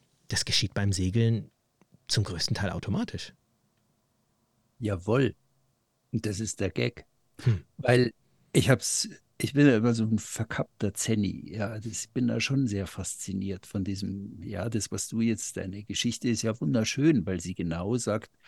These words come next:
Speaker 2: „Sei bei dem, was du tust.“ Ich habe es hunderte Male im Leben versucht, weil das, die Aussage ist ja alt, wenn du Holzscheite trägst und Wasser holst, dann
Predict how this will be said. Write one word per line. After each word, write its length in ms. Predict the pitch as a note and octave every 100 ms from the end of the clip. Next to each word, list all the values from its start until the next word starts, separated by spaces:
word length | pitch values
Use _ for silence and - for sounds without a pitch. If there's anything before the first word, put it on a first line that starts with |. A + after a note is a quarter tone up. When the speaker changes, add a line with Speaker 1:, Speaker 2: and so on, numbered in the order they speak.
| - - _
Speaker 2:
„Sei 520 | - G2+ G2+ B2 D#3 _ -
bei 160 | G2 F2+
dem, 420 | F2 G2+ B2+ B2+ _ _ -
was 220 | E2+ -
du 100 | G#2+
tust.“ 420 | A2 D#3 A#2 -
Ich 160 | - A2+
habe 160 | A2+ A2
es 200 | - - _ _ -
hunderte 580 | - C3 C3+ - E2 - -
Male 380 | E2+ F#2 - - _ _ _
im 160 | - G#2
Leben 440 | F#2 G#2+ A2+ A#2+ F#2
versucht, 600 | G2+ - A#2+ A#2 - -
weil 160 | D#2+
das, 440 | - E2+ - - - -
die 180 | - -
Aussage 480 | G2 F#2+ B2 G#2+ G#2
ist 100 | -
ja 160 | A#2+
alt, 320 | - A#2 - -
wenn 160 | E2+
du 240 | E2 G#2 - - - - - _ _ -
Holzscheite 680 | G#2+ B2 - - F#2+ F#2 -
trägst 580 | - - G2+ C#3 - -
und 180 | - -
Wasser 360 | D2 - A2 G2+
holst, 440 | B2 C3 - -
dann 340 | F#2+ F#2+ F#2+